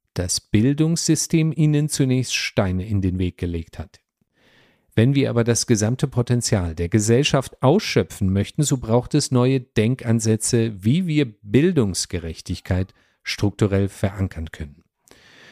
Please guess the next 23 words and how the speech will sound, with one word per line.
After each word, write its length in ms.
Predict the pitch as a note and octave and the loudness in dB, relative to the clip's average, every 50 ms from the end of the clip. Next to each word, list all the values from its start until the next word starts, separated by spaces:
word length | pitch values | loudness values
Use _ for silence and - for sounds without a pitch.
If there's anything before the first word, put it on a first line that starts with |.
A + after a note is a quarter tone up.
| - - _ | -20 -6 _
Und 160 | - B2+ C3 | 2 2 4
wie 140 | D#3 F#3+ G3+ | 4 2 2
dies 280 | A3 A3+ A3 - - - | 2 0 0 0 2 2
gelingen 420 | G3+ F#3+ F#3 F#3+ G3+ F#3 C#3+ A#2 | 2 4 4 2 2 2 0 0
kann, 300 | - G#2 F2 D#2+ D2+ D#2 | 0 -2 -4 -4 -4 -2
dafür 380 | - G2+ A#2+ C#3 - E3+ D#3 C#3+ | 2 2 2 4 4 2 2 4
gibt 200 | D#3+ D#3 - - | 2 0 0 -2
es 140 | C#3+ - | -2 2
wohl 320 | - C#3+ B2+ G#2+ F#2+ F2+ F#2 | 2 4 4 2 0 0 0
weltweit 680 | G2+ A2 C3 D#3 - - - C3 B2+ C3 C3 C3 - _ | 2 2 2 2 0 -2 -2 0 2 2 0 -2 -6 _
keinen 340 | - A2 G#2 A2 B2 A#2+ G#2 | -2 0 0 0 0 0 0
besseren 400 | F#2+ G2 - - G2+ G2 G#2 G#2 | 0 0 0 0 0 0 0 -2
Experten 680 | G#2 G2 - - - G2+ F#2 F#2 - - - G#2 G#2 - _ _ _ _ _ _ | -4 -6 -8 -4 -2 -2 -2 -2 -2 -2 -2 -2 -2 -2 _ _ _ _ _ _
als 200 | - G2+ - - | -6 -4 -2 0
Andreas 480 | G2 F2+ F#2 G2+ A2 B2 C3 C3 C#3 - | -2 -2 0 2 2 4 4 2 0 -2
Schleicher, 600 | - - B2 A2+ A2+ A#2+ - - B2 A#2+ A#2 - _ - - _ _ _ - | 0 2 2 2 2 2 2 2 0 0 0 -4 _ -20 -20 _ _ _ 2
dem 200 | D#3+ D#3+ D#3 C#3 | 2 4 4 4
Bildungsdirektor 1040 | D#3+ F3+ G3 F#3 F3+ E3+ D#3 - - - - B2 A#2 A#2 B2 A#2+ - - C3+ B2 A#2+ | 4 2 4 2 2 2 0 -2 -4 0 2 2 4 4 2 0 2 2 4 4 4
der 240 | A#2 G#2+ F#2+ E2+ - - | 2 0 -2 -2 -4 0
O 180 | - C3+ C3+ C#3 | 2 2 4 4
E 100 | C3+ C3 | 2 -2
C 200 | - - - A2+ | -2 -2 -2 0
D, 340 | G#2 G#2 G2 G2 G#2+ A2 | 2 2 2 2 0 -4